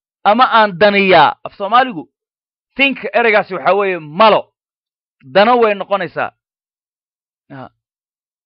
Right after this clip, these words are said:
Balse waxaan daniyayaa, markaad leedahay. Waxaan ku fekerayaa, waxaan u malaynayaa. Ah. I personally, anigu shakhsiyan think waxaan daniyayaa, ama aan u malaynayaa,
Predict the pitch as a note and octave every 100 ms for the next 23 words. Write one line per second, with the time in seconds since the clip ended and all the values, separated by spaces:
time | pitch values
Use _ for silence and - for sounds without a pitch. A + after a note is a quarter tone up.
0 | _ _ D3+ D#3 A#3+ A3+ D#3+ F#3+ E3 F#3+
1 | A#3+ C4 G#3+ F3+ C3+ A2+ _ _ _ _
2 | _ _ _ _ _ - F#3 F#3 E3+ A#2+
3 | A2 _ _ _ _ _ - E3+ G3 G#3+
4 | C4+ A3+ A3 C4 A#3+ G3+ D#3 - - E3
5 | F#3 A3+ A#3+ C4 A#3+ B3+ C#4 B3 G3+ C3+
6 | - _ _ _ _ _ _ _ _ _
7 | _ _ _ _ _ - F2+ _ _ _
8 | _ _ _ _ _ _ F3 G3 F3+ C#4
9 | C#4 B3+ B3 A3+ G#3+ A#3 C4+ A3 - G#3
10 | - C4+ A#3 G3+ - C#4+ C4 G#3 G3 F#3+
11 | G3+ - _ _ _ _ D#3 A3 C#4+ C#4
12 | B3 G#3 D#3 - _ - G#3 B3+ A3+ B3
13 | C4+ A#3+ A#3+ C#4 C4+ A#3 G3 C#3